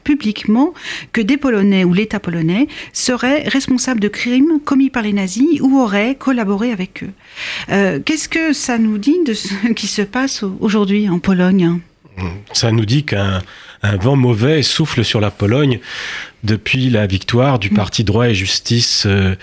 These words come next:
Speaker 2: à l'automne, euh, deux mille quinze, et qui a introduit une espèce de, de, de, de révolution antidémocratique, euh, pour la première fois depuis, euh, la chute du communisme.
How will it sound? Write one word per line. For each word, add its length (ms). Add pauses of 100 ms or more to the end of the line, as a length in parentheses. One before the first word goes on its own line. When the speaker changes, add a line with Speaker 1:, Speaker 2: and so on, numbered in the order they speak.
(520)
Speaker 2:
à 120
l'automne, 680
euh, 500
deux 240
mille 280
quinze, 640 (680)
et 560
qui 300
a 120
introduit 720
une 100
espèce 540
de, 280
de, 300 (500)
de, 200
de 240
révolution 680
antidémocratique, 1160
euh, 380 (500)
pour 120
la 80
première 320
fois 300
depuis, 840
euh, 220
la 80
chute 240
du 100
communisme. 600